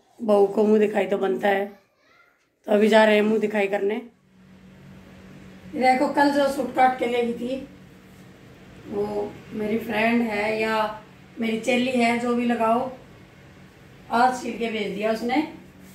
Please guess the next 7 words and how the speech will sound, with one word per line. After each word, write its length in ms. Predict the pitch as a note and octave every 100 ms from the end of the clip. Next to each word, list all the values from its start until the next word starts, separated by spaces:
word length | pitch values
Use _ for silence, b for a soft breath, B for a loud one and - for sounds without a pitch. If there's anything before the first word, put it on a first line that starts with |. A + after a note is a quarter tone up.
| -
और 80 | G3+
ये 100 | A3
इसका 360 | A3+ G#3 A3+ G3
stall 380 | - G#3 G#3
है, 380 | G#3 A#3 C#4+ - - - - - - - - -
ये 140 | F#3+ F#3
देखिए। 360 | F3+ - F3